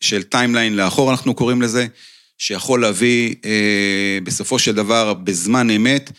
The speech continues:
הפעלה של המנגנון והצפנה של הארגון, ו-, אה, הדבר הזה מטריד מאוד מאוד, בסופו של דבר,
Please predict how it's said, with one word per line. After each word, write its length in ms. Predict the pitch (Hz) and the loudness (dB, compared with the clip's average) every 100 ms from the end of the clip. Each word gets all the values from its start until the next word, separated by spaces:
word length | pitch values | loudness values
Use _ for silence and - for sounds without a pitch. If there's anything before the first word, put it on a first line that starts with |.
| - _ - | -20 _ -8
הפעלה 500 | - - 107 113 117 | -2 0 2 2 2
של 160 | - 113 | 2 2
המנגנון 480 | 107 104 104 123 | 2 2 2 2
והצפנה 440 | 107 95 - 107 117 | 2 0 0 0 2
של 220 | 120 107 | 2 2
הארגון, 460 | 98 87 107 147 147 - - - - _ | 2 2 2 2 0 -10 -20 -20 -20 _
ו-, 840 | - 107 110 110 107 107 107 104 104 - _ - | -4 0 2 4 2 2 2 2 0 -4 _ -6
אה, 720 | 98 104 101 101 101 101 92 | -2 0 2 2 2 0 0
הדבר 400 | 95 107 131 135 | -2 0 2 2
הזה 500 | 120 131 139 139 135 - - | 0 2 4 4 0 -4 -2
מטריד 520 | 113 107 - 156 127 | -2 0 0 2 2
מאוד 360 | 135 131 143 127 | 2 4 2 2
מאוד, 420 | 127 135 160 139 - _ _ - | 2 2 0 -4 -12 _ _ -12
בסופו 360 | 107 120 - 131 | -8 -6 -4 -2
של 140 | 127 | 0
דבר, 560 | 113 107 117 123 127 | 0 2 2 2 0